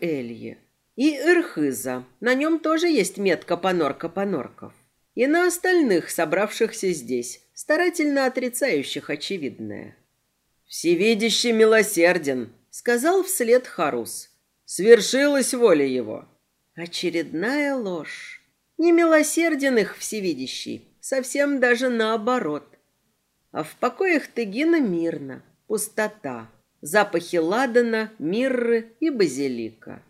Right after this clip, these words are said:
Горит огонь, сочатся дымом серебряные кадильницы. Тает колотый лёд в чаше с водой для умывания. Здесь ничего не изменилось, да и не могло измениться в столь краткий срок. И это хорошо.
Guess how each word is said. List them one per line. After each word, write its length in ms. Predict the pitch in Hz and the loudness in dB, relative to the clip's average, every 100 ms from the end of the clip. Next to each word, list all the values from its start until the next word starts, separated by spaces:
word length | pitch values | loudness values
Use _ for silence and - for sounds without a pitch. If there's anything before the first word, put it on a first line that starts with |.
| _ _ | _ _
Горит 400 | - 269 370 381 | 2 4 4 4
огонь, 500 | 294 202 160 160 160 - _ | 0 2 0 0 -2 -12 _
сочатся 680 | - 175 175 233 202 - 190 | 0 0 4 2 2 -4 -4
дымом 460 | 180 302 330 330 | 0 2 2 2
серебряные 680 | 302 285 269 254 254 247 240 | 0 -4 -2 0 0 0 -2
кадильницы. 960 | 240 285 202 135 127 117 113 - 120 117 _ _ _ | 0 -2 -2 -4 -4 -8 -12 -14 -18 -18 _ _ _
Тает 320 | 311 320 302 | -2 0 -2
колотый 440 | - 285 269 262 277 | -2 0 0 -2 0
лёд 240 | 247 160 | 0 0
в 120 | - | -6
чаше 360 | - 165 143 143 | -6 -4 -2 -6
с 100 | 131 | -6
водой 360 | 147 147 175 175 | -4 0 2 2
для 180 | 160 | 2
умывания. 800 | 165 165 170 156 131 113 104 101 - _ _ _ _ _ - | 0 2 0 0 -4 -4 -10 -14 -18 _ _ _ _ _ -10
Здесь 460 | 240 302 320 - | -4 0 0 -2
ничего 500 | 277 254 240 277 269 | -2 -2 -2 -4 -2
не 220 | 277 254 | -2 0
изменилось, 920 | 233 220 226 214 147 123 123 - - - _ | -2 -2 -4 -4 -4 -6 -8 -14 -20 -20 _
да 140 | 196 254 | -2 2
и 180 | 349 339 | 4 4
не 160 | 294 | 4
могло 460 | 254 247 226 320 381 | 4 2 2 2 2
измениться 560 | 240 226 208 156 - | 2 0 2 0 0
в 60 | 156 | -4
столь 300 | - 185 151 | -2 0 0
краткий 520 | - 165 139 - 170 | 2 -2 -2 -4 -6
срок. 320 | 185 - 104 - _ _ _ _ - | -4 -6 -12 -14 _ _ _ _ -4
И 80 | 320 | 2
это 300 | 311 294 240 | 2 0 -4
хорошо. 580 | - 190 165 - - | -4 -8 -8 -10 -12